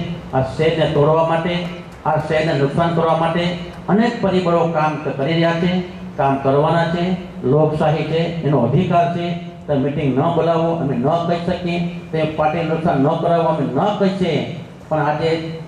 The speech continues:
બધાએ બધાને ઓળખે છે. મારી ઓળખાણ તમને આપવાની જરૂર નથી, તમારી ઓળખાણ કે અહીંયા બધા લોકોને આપવાની જરૂર નથી. બધાની કાર્ય પદ્ધતિ, બધાને કામ કરવાની પદ્ધતિ,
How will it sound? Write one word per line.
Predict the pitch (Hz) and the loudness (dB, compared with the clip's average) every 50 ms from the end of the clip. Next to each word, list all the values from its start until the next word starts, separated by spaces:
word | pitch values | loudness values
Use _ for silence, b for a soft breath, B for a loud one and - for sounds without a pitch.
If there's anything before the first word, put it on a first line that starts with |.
| - - - - - - - - - - - - - | -16 -18 -18 -18 -18 -18 -18 -20 -20 -20 -20 -8 -2
બધાએ | - 143 143 160 165 160 | 0 2 2 4 2 2
બધાને | 143 143 139 151 - 123 | 2 2 2 2 2 2
ઓળખે | 117 120 127 127 123 - - 208 | 2 2 2 2 2 0 -2 -2
છે. | - 208 190 190 - - - - - - - - - - - - - - - - - - - - - - - - | -2 -4 -6 -8 -8 -10 -14 -16 -16 -18 -18 -18 -20 -20 -20 -20 -20 -18 -20 -18 -20 -20 -20 -18 -18 -18 -8 -2
મારી | - 160 175 180 180 160 | 0 2 2 2 2 2
ઓળખાણ | 156 165 156 160 165 165 165 160 | 2 2 2 2 0 0 0 0
તમને | 156 156 156 151 | -2 0 0 0
આપવાની | 151 151 - 160 151 147 | -2 0 0 0 0 2
જરૂર | 147 147 147 139 139 | 2 4 4 4 4
નથી, | 135 - 117 107 95 - - - - - - - - - - - | 2 0 -2 -4 -6 -8 -10 -12 -14 -16 -16 -18 -18 -18 -4 0
તમારી | 170 170 185 190 180 165 | 2 2 4 4 4 4
ઓળખાણ | 156 151 160 156 156 156 165 160 165 160 | 4 4 2 2 2 0 -2 -2 -2 -2
કે | 156 156 | -2 -2
અહીંયા | 151 160 156 | 0 0 0
બધા | 147 156 156 | 0 0 0
લોકોને | 147 147 143 147 - 147 143 | 0 0 0 0 0 0 2
આપવાની | 139 147 147 147 135 139 | 0 0 0 0 -2 0
જરૂર | 135 127 123 139 139 131 123 | 2 2 4 4 4 2 0
નથી. | - - 104 101 - - - - - - - - - - - - - | -2 -4 -6 -8 -8 -10 -12 -14 -16 -18 -18 -20 -20 -20 -14 -4 -4
બધાની | 165 170 190 190 180 - | 0 2 4 2 2 2
કાર્ય | - - 151 147 170 170 | 0 0 0 0 0 0
પદ્ધતિ, | 165 - 156 151 160 165 - 165 160 170 165 - - - - - - - | 0 0 0 2 0 0 0 0 -2 -2 -4 -4 -8 -12 -14 -14 -8 -4
બધાને | 147 143 156 160 160 - | -2 -2 0 0 0 0
કામ | 156 151 147 160 165 156 | 0 0 0 0 0 0
કરવાની | 160 151 160 160 160 | 0 2 2 2 2
પદ્ધતિ, | 160 160 - 160 160 160 160 - 165 165 | 0 0 2 2 2 2 2 0 -2 -2